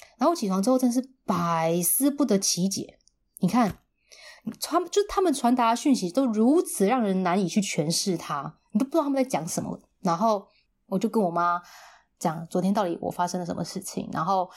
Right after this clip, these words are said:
我跟她说，我有跟她讲说我去找老师，她声音就停止。然后我妈这时候就很认真的回过头来跟我讲说，“如果你有这样子讲，那你就要这样子做，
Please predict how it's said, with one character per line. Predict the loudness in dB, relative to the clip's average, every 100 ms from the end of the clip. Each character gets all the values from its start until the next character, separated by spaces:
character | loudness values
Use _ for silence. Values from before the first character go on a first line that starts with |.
| -20 -8
我 | -2
跟 |
她 | 0 0
说， | 0 0
我 | 2 2
有 | 0
跟 | 0
她 | 0 0
讲 | -4
说 | -4 -2 -2
我 | -2 -2
去 | -2
找 | -2 0
老 | 0
师， | -4 -8 -6 -4
她 | -4
声 | -2 -2
音 | -2
就 | -4
停 | -4 -10 -10
止。 | -10 -14 -16 _ _ _ -2
然 | 0
后 | 0
我 | 0
妈 | 0 0
这 | -2
时 | 0
候 | 0
就 | 0
很 | -4 -4
认 | -4
真 | -4
的 | -4
回 | -4
过 | -4 -6
头 | -4 -6
来 | -6
跟 | -6 -8
我 |
讲 | -8 -14
说 | -12 -12 -12 -2
，“如 | 0
果 | 2 0
你 |
有 | 0 -2
这 | -2
样 | -2
子 | -6
讲， | -6 -8 -2
那 | -2
你 | 0
就 | 0
要 | -2
这 | 0
样 | -6
子 | -6 -14
做， | -6 -8 -8